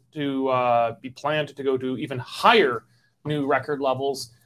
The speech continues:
Uh, and whatever else you, you might think about immigration, good thing, bad thing, it's definitely far, far outpacing new home construction in Canada. So we're gonna be talking about that, particularly as it comes from, uh,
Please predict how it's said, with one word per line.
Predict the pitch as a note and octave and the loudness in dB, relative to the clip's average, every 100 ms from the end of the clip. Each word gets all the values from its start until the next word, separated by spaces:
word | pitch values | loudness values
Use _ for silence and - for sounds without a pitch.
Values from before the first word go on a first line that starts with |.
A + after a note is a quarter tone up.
| _ _ | _ _
Uh, | - C3+ E3 C3 C3 | -2 2 4 4 2
and | C#3 E3+ | 2 6
whatever | G#3+ A#3 A3+ | 6 6 4
else | A3+ G#3+ | 4 0
you, | F#3 | -6
you | F3+ | -6
might | F3 E3+ | -6 -6
think | F3 | -4
about | E3+ E3 | -2 0
immigration, | E3 D#3 E3 E3 D#3+ | 0 0 0 0 -4
good | D#3+ E3 | -4 -4
thing, | E3+ C#3+ | -4 2
bad | D3 D3 | 4 4
thing, | D#3 D3+ C3 - _ | 0 -6 -8 -18 _
it's | C#3 B2+ - C#3+ | -8 -8 -14 -2
definitely | G3+ G#3 G3+ F3 E3+ - - _ - | 2 2 0 -2 -4 -4 -10 _ 4
far, | B3+ A3+ G#3+ G#3 G3 - - _ _ | 8 10 8 6 0 -10 -20 _ _
far | - A3 A#3+ F3+ | 2 6 8 8
outpacing | D#3 - D3+ D3 D3 C#3 - | 4 -2 -6 -4 -8 -8 -4
new | D3 F3 | -2 2
home | D#3 D#3 | 4 2
construction | D3+ C3 C#3 A#2 - | 0 -2 0 0 -4
in | B2 | -8
Canada. | A#2+ G#2+ G#2 | -8 -8 -10
So | - | -4
we're | F3+ | 0
gonna | F#3+ | 2
be | F3+ D#3+ - - - | 2 -2 -8 -20 0
talking | E3 D3 D3 | 6 6 6
about | C3+ B2+ | 2 4
that, | B2+ B2 | 2 2
particularly | - - D3+ C#3+ C3+ | -6 -6 -2 0 0
as | |
it | B2+ | 0
comes | C3 B2+ B2+ | -4 -6 -6
from, | C3+ A#2+ | -8 -6
uh, | A#2+ A#2 | -4 -4